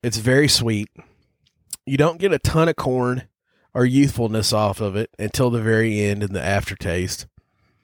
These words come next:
but it's nothing bad. This will be a bar for me. This is definitely the best one by far of the three.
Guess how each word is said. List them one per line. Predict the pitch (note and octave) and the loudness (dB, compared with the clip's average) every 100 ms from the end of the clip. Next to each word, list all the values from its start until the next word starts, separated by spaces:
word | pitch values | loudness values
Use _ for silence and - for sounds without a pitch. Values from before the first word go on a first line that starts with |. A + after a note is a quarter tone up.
| _ _ _ | _ _ _
but | A#2+ A2+ | 0 0
it's | - | 0
nothing | A#2 A2+ B2 G2+ _ _ | 0 2 0 -4 _ _
bad. | - G2 G2 F2+ A2+ - - _ _ _ _ _ _ _ _ _ _ _ _ _ _ _ _ _ | 0 2 2 2 0 -6 -14 _ _ _ _ _ _ _ _ _ _ _ _ _ _ _ _ _
This | C#3+ F3+ A#3 | 2 2 4
will | |
be | F3+ F#3+ | 2 2
a | |
bar | C3+ C#3 C3 A#2+ | 4 4 6 4
for | - | 0
me. | G#2 G2 F2 - | -2 -2 -4 -6
This | B2 B2+ | -4 -4
is | |
definitely | A#2+ C#3+ D#3 D3 | 2 2 4 2
the | B2+ | 0
best | A2 A#2+ A#2 - | 2 0 0 -2
one | A2 G#2+ | -8 -8
by | G2+ | -8
far | G2 - G#2+ G2+ F#2 - _ _ _ _ _ | -10 -6 -4 -2 -4 -8 _ _ _ _ _
of | A#2+ A2+ | -6 -6
the | F#2 | -6
three. | F#2 A2+ F#2+ F2+ F2 | -8 -8 -6 -8 -10